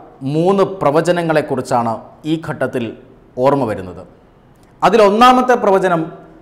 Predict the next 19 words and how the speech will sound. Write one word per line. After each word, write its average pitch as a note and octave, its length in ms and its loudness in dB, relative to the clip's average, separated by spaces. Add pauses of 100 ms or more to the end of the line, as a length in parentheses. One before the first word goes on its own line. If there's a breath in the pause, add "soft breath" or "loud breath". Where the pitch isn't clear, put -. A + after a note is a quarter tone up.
(240)
അടുത്ത F#3 280 2 (520)
അൻപത് F#3 340 0
വർഷത്തിനുള്ളിൽ F3 840 -2 (280 loud breath)
നടക്കാൻ E3+ 440 0
പോകുന്ന F#3+ 300 2
മൂന്ന് F3 260 -2
പ്രവചനങ്ങളെക്കുറിച്ചാണ്. C#3+ 880 -4 (120)
അതിലൊന്നാമത്തെ A3 760 2
പ്രവചനം D3 540 -2 (400)
മാതൃഭൂമി, G#3 600 2
അതായത് F#3 420 2
നം-, F3 180 0
ഇന്ത്യ F#3 520 2 (500)
അപ്രതീക്ഷിതമായ A3+ 840 2
ചില F#3 200 0
കാര്യങ്ങളാൽ D3+ 640 2 (400)
ഇന്ത്യക്ക് E3 440 0
സ്വാതന്ത്ര്യം D#3+ 640 0
നേരിടാൻ C3+ 360 0